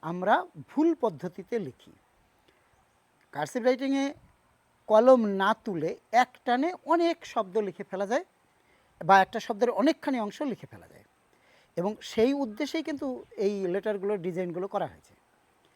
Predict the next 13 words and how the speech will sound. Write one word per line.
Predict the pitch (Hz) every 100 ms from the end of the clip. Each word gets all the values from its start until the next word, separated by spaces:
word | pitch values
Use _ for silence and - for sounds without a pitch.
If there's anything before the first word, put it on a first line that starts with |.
| _ _ _
কিন্তু, | 220 247 208
আহ, | 269 - _ _ _ - 175 180 170
আমরা | 196 202 196 185
প্রায় | 202 208 -
সময়ই | 233 247 240 233 - _ 190
দেখা | 196 202
যায় | 208 208
যে | 202 - _ _ _ - 156
দুটো | 214 214
লেটার | 220 220 226
লেখার | 240 262 262
পরে | 277 262
তারপরেই | 226 202 214